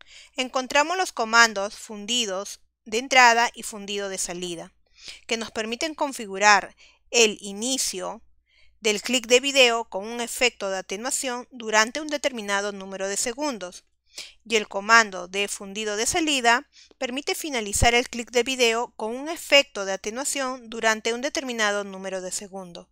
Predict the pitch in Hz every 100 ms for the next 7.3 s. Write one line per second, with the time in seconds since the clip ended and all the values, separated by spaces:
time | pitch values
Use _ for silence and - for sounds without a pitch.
0 | _ _ - - - _ 262 240 294 339
1 | 359 269 240 247 - 220 214 226 - 262
2 | 269 233 220 262 220 196 220 233 247 -
3 | 240 - - 247 - - - _ - 277
4 | 277 233 208 208 202 196 226 240 240 254
5 | - 269 - 277 247 220 208 269 - _
6 | _ _ - 208 - 240 277 285 285 -
7 | 254 254